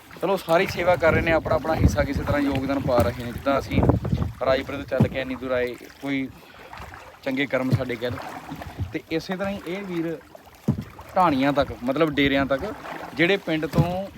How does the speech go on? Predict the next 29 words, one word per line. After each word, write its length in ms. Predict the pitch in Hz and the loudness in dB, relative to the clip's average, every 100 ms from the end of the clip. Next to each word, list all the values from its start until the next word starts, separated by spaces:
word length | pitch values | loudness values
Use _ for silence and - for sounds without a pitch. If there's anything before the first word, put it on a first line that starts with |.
| - - - - - - | -16 -18 -20 -20 -8 2
ਪੰਜ 180 | 151 147 | 4 4
ਪੰਜ, 220 | 156 151 | 2 2
ਛੇ 140 | 156 | -2
ਛੇ 160 | 139 147 | -2 -2
ਕਿਲੋਮੀਟਰ 440 | 143 143 143 135 | -2 0 0 -2
ਦੂਰ 260 | 123 120 113 | -4 -6 -6
ਨੇ, 140 | 113 - - - - - - 156 | -8 -10 -16 -20 -2 -2 0 -2
ਉੱਥੇ 600 | 147 - 165 165 170 151 - - - | -2 0 2 2 2 -2 -10 -16 -6
ਜਿਹੜੀ 200 | 143 175 | -2 -2
ਵੀ 100 | 165 | 2
ਰਾਸ਼ਨ 300 | 143 131 139 | 0 0 -4
ਦੀ 80 | 143 | -2
ਟਰਾਲੀ 280 | 143 151 | 0 0
ਕੋਈ 300 | 156 160 160 151 | 0 0 2 0
ਇਹਨਾਂ 120 | 170 | 2
ਨੂੰ 100 | 180 | 6
ਮਿਲ 160 | 139 135 | 6 4
ਜਾਂਦੀ 320 | 131 117 110 | 0 0 -4
ਹੈ, 60 | 104 | 0
ਕੋਈ 180 | 190 214 | 4 6
ਮਿਲਦੀ 320 | 208 180 185 | 6 2 4
ਹੈ, 60 | 196 | 4
ਕਿਉਂਕਿ 320 | 196 196 196 - 139 | 2 -2 -4 -6 2
ਹਰੇਕ 240 | 165 170 | 4 4
ਟਰਾਲੀ 300 | 185 185 180 | 4 2 2
ਇੱਥੇ 140 | 185 - | -2 0
ਤੱਕ 200 | 165 160 | 0 0
ਨਹੀਂ 120 | 165 | -2
ਪਹੁੰਚਦੀ 340 | 151 147 127 | -2 2 2